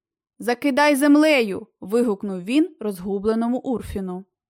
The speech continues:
Першим до справи взявся Топотун. Збивши з ніг капрала з підпаленою головою, ведмідь почав бити землю могутніми лапами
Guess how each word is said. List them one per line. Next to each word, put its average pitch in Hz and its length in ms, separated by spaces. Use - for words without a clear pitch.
Першим 330 420
до 349 100
справи 302 420
взявся 214 460
Топотун. 214 680
Збивши 285 480
з 240 80
ніг 277 300
капрала 233 540
з - 80
підпаленою 220 640
головою, 202 680
ведмідь 269 440
почав 254 340
бити 254 340
землю 269 480
могутніми 240 680
лапами 233 580